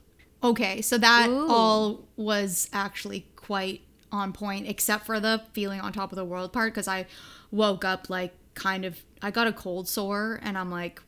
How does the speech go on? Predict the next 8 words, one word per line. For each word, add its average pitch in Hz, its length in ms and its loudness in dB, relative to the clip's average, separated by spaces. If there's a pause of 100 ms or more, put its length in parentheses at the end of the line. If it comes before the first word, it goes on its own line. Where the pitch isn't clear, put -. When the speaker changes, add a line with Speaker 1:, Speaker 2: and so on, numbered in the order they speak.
(160)
Speaker 1:
not 208 680 4
feeling 220 440 4
Speaker 2:
Oh, 247 40 6
that 269 120 8
Speaker 1:
it 247 60 2
today. 302 680 6
Speaker 2:
sucks. - 260 -8 (100)
Speaker 1:
<laughs> 508 60 0